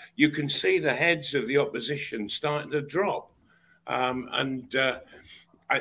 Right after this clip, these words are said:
and so it's a whole new attitude that's within the players. They've got a confidence in themselves that they just weren't showing before.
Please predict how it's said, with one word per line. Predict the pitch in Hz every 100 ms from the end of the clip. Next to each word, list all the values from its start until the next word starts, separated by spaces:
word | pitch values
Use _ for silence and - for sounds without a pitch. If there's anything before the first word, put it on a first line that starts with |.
| -
and | 143 135
so | - 175 165 -
it's | 151 -
a |
whole | - - 214 214
new | 196 196 190 -
attitude | 196 - 185 - - 127 113 -
that's | 131 - 135
within | 143 147 160 160
the | 151
players. | 151 175 160 107 85 82 - - - -
They've | - -
got | 151
a | 151 -
confidence | - 196 156 170 160 139 160
in | 147
themselves | 135 120 - 165 143 95 95 -
that | 139 -
they | 147
just | 147 151 147
weren't | 170 165 -
showing | - - 180 208 214 151
before. | 110 - - 90 76